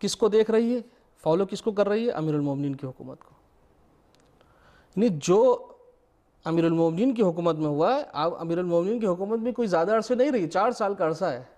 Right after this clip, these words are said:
जबकि इससे पहले वाली खिलाफतें आप देखें, वो ज़्यादा अरसे हैं, सिवाय खिलाफत उला के। बाद वाली खिलाफतें ज़्यादा अरसे रही हैं, लेकिन इस चार साल के दौरानिए में तीन जंगों के बावजूद अमीरुल मोमिनीन ने क्या काम अंजाम नहीं दिए हैं।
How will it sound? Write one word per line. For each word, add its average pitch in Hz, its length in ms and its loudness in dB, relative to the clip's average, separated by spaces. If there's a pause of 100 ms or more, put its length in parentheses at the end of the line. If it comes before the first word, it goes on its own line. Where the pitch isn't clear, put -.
(120)
जबकि 160 240 -2
इससे 180 160 -2
पहले 175 260 2
वाली 196 180 2
खिलाफतें 175 480 0
आप 190 100 2
देखें, 180 320 -2 (580)
वो 180 500 0
ज़्यादा 151 400 2
अरसे 254 220 2
हैं, 170 100 0
सिवाय 160 260 -2
खिलाफत 170 380 0
उला 185 260 4
के। - 400 -6 (640)
बाद 143 220 -2
वाली 175 200 0
खिलाफतें 151 540 0
ज़्यादा 175 320 2
अरसे 247 220 2
रही 240 260 4
हैं, 135 140 -4 (240)
लेकिन 185 200 -2
इस - 380 -4
चार 196 320 2
साल 175 280 0
के 175 120 -4
दौरानिए 151 600 0
में 185 280 0
तीन 240 460 4
जंगों 180 400 2
के 165 120 0
बावजूद 151 640 0
अमीरुल 165 300 0
मोमिनीन 156 460 -2
ने 202 360 0
क्या 170 340 0
काम 165 440 -2
अंजाम 233 320 0
नहीं 220 200 2
दिए 160 240 -2
हैं। 131 220 -10